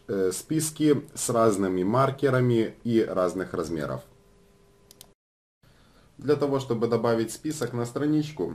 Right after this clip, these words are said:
нам необходимо нажать на кнопку списков. Далее мы выбираем здесь, какой список будем использовать. Значит, у нас есть три разных типа размеров. Это самые маленькие, шестнадцать на шестнадцать пикселей,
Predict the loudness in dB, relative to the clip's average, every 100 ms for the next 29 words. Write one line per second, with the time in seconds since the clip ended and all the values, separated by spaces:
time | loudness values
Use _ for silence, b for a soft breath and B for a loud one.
0 | -6 -4 -2 -2 -2 -4 -6 -4 -2 -2
1 | -4 -2 -2 -2 -6 -6 -8 -8 -8 -8
2 | -6 -6 -4 -6 -8 -12 -20 _ B B
3 | B B B 4 4 4 2 0 2 4
4 | 4 2 0 0 0 -2 -16 _ -14 -6
5 | -2 0 0 0 -2 0 0 0 -2 -2
6 | -4 -2 0 0 -2 -2 -4 -4 -4 -4
7 | -2 -2 -2 -6 -2 0 4 4 2 -2
8 | -2 -2 0 -2 0 -2 -2 -2 -4 -4
9 | -4 -2 0 4 4 4 4 2 0 0
10 | 0 0 -2 -2 -2 -2 -4 -6 -6 -4
11 | -2 -2 -6 -4 -6 -4 -2 -2 -2